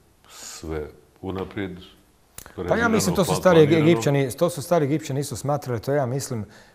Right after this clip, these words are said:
Speaker 2: da čovjekova sudbina zadana od početka do kraja, a da se slobodna volja <clears throat> iscrpljuje na tome kako ćeš se ti odnositi prema svojoj sudbini. I kad mi bolje pogledamo svoj život, vidjet ćemo da su nam sve glavne promjene u životu došle izvana, a ne iz naših odluka, od nekakvih susreta,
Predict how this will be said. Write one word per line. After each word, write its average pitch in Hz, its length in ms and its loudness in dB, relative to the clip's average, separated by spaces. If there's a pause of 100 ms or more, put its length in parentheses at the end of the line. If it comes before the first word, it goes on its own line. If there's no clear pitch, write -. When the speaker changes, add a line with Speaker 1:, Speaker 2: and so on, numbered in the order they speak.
Speaker 2:
da 113 100 -6
čovjekova 120 460 -2
sudbina 117 480 -6
zadana 117 340 -2
od 101 240 -12
početka 117 400 -8
do 95 100 -6
kraja, 139 480 0
a 117 120 -2
da 120 140 -4
se 113 160 -10
slobodna 135 440 -2
volja 127 320 -2 (240)
<clears throat> - 280 2
iscrpljuje 139 480 -4
na 120 80 -6
tome 143 340 -4 (280)
kako 135 240 -4
ćeš - 160 -10
se 117 120 -12
ti 135 100 -2
odnositi 113 320 -6
prema 95 200 -8
svojoj 90 200 -10
sudbini. 64 380 -14 (840)
I 120 80 -8
kad 120 120 -2
mi 123 100 -2
bolje 131 200 2
pogledamo 127 420 -2
svoj 127 200 -4
život, 120 340 -4
vidjet 110 200 -8
ćemo 120 200 -8
da 113 80 -6
su - 160 -10
nam 107 80 -6
sve 120 180 -8
glavne 113 260 -6
promjene 113 320 -6
u 107 40 -6
životu 110 300 -8
došle 110 240 -8
izvana, 104 440 -6
a - 20 -14
ne 98 140 -10
iz 92 80 -10
naših - 320 -10
odluka, 78 340 -10
od 78 80 -10
nekakvih 90 360 -12
susreta, 82 500 -10